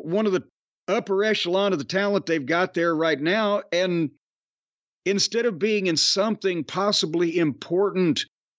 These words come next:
to draw the fucking pay-per-view buys from the general population of A E W fans, he's going for the really most devoted that wanna see that dream match for absolutely no reason from a guy that we've seen on T V twice,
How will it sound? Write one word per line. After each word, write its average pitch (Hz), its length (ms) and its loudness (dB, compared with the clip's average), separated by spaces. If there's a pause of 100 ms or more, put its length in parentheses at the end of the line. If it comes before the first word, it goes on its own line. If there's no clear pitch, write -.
(100)
to 190 160 2
draw 185 560 0
the 160 120 0
fucking 160 760 0 (840)
pay-per-view 190 600 0
buys 180 580 2
from 175 220 0
the 160 100 2
general 185 460 0
population 180 880 0
of 151 140 0
A 165 100 2
E 190 160 0
W 175 360 0
fans, 190 440 0
he's 170 220 0
going 175 300 0
for 160 180 0
the 135 320 0 (760)
really 269 640 2
most 254 360 0
devoted 196 760 0
that 170 140 0
wanna 208 220 0
see 220 220 0
that 196 240 0
dream 202 300 -2
match 165 300 0
for 151 140 -4
absolutely 196 480 0
no 185 140 0
reason 180 500 0
from 151 200 0
a 139 40 2
guy 165 280 2
that 156 80 0
we've 147 160 2
seen 175 240 0
on 160 160 2
T 156 160 0
V 147 160 0
twice, 127 680 -2